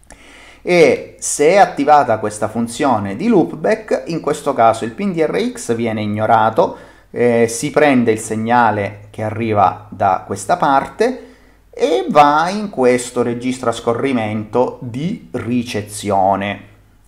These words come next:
che ovviamente prima deve essere tutto caricato, poi una volta che è caricato la logica di controllo abilita questo buffer e sposta il dato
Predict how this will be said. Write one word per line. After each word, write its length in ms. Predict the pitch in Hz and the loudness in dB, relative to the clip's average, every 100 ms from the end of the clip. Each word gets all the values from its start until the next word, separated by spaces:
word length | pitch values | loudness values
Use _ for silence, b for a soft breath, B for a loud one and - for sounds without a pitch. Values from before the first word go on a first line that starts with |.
| - | -6
che 160 | 123 | -2
ovviamente 600 | 120 123 139 127 104 101 | -2 0 0 0 -2 -8
prima 320 | 92 165 220 214 | -6 -4 0 0
deve 260 | 120 113 | 0 0
essere 480 | 113 110 - 104 98 | 0 -2 -4 -4 -4
tutto 280 | 101 98 95 | -6 -12 -8
caricato, 760 | 98 139 196 160 151 175 233 B B B B | -4 -4 0 2 2 0 -6 B B B B
poi 300 | 190 190 123 | 2 4 4
una 200 | 117 139 | 4 4
volta 340 | 175 147 - | 6 4 0
che 120 | 104 104 | -4 -6
è 60 | |
caricato 840 | - 202 269 196 135 127 185 220 B B B B B B _ _ _ _ | -2 0 0 -2 -2 -2 -2 -4 B B B B B B _ _ _ _
la 160 | 139 139 | 2 6
logica 440 | 180 185 143 147 | 6 4 2 2
di 120 | 131 | 2
controllo 880 | 127 143 135 151 156 120 95 90 - - - _ _ _ _ _ _ _ _ _ _ | 2 2 2 4 6 6 4 -2 -4 -12 -20 _ _ _ _ _ _ _ _ _ _
abilita 1000 | 170 165 214 165 110 104 90 - - _ | 0 0 -2 -2 -2 0 -2 -2 -10 _
questo 460 | 127 120 - 104 | 0 2 0 -6
buffer 840 | 104 95 92 - 220 247 262 - - | 0 0 0 -4 -2 -2 -2 -4 -8
e 420 | - 220 139 - - | -2 2 2 -2 -10
sposta 880 | - - - 170 - - 107 - - | -10 -8 0 0 0 -4 -4 -4 -4
il 240 | 262 311 | -2 0
dato 600 | 135 107 110 110 131 143 | 2 2 2 0 -4 -6